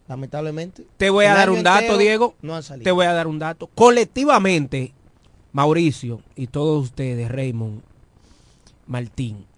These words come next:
Speaker 2: ustedes se van a sorprender. Colectivamente, el equipo de los Toros del Este ha estado bateando mejor que el equipo de los Tigres Licey y mejor que las Estrellas Orientales.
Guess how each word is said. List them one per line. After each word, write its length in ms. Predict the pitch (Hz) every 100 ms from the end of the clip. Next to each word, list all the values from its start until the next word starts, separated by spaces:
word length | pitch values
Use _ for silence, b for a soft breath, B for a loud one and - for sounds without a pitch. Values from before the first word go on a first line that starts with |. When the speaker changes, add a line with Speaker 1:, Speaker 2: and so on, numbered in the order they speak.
| _ -
Speaker 2:
ustedes 280 | 135 160 156
se 80 |
van 120 | 147 139
a 60 |
sorprender. 500 | 131 123 117 110 110 _ _ _ _
Colectivamente, 1000 | - 190 185 - 214 233 190 156 139 139
el 60 | 139
equipo 360 | 143 160 185
de 80 | 165
los 140 | 147
Toros 260 | 135 151 160
del 160 | 147 123
Este 420 | 110 - 110 - _ _ _ _ -
ha 200 | 170 208
estado 500 | 180 - 175 175 175
bateando 680 | 156 147 147 135 123 120
mejor 400 | 135 143 139 175
que 100 | 180
el 60 | 160
equipo 320 | 151 160 165
de 40 | 156
los 120 | 139
Tigres 280 | 160 151 151
Licey 280 | 135 151
y 40 | 147
mejor 220 | 139 143
que 80 | 151
las 100 | 135
Estrellas 300 | 127 135 135
Orientales. 580 | 127 123 135 139 143